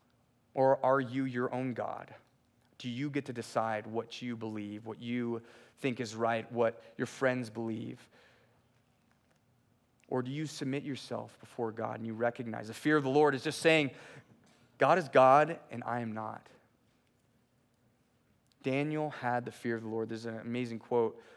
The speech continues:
Oswald Chambers says, "The remarkable thing about fearing God is that when you fear God, you fear nothing else. Whereas if you do not fear God, you fear everything else.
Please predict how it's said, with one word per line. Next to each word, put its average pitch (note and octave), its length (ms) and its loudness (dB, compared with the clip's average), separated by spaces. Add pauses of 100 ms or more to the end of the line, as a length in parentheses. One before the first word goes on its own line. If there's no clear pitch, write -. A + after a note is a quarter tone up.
(100)
Oswald B2 440 2
Chambers B2 480 -4
says, A#2+ 300 0 (200)
"The C3+ 80 4
remarkable D3 580 4
thing C#3+ 300 0
about B2+ 240 0
fearing D3+ 460 -2
God C3 280 6
is B2 100 -4
that C3 140 0
when C#3 120 0
you C#3 100 -2
fear D3+ 400 2
God, C3 480 8 (200)
you C#3+ 100 -2
fear C3+ 300 0
nothing B2+ 360 0
else. - 460 -6 (1600)
Whereas C#3 440 6
if C3 160 -6
you C3+ 80 -4
do B2 120 -2
not D3 280 2
fear B2 280 -2
God, G#2+ 340 -2
you A2 100 -10
fear A2 420 -8
everything A2+ 720 -6
else. - 420 -18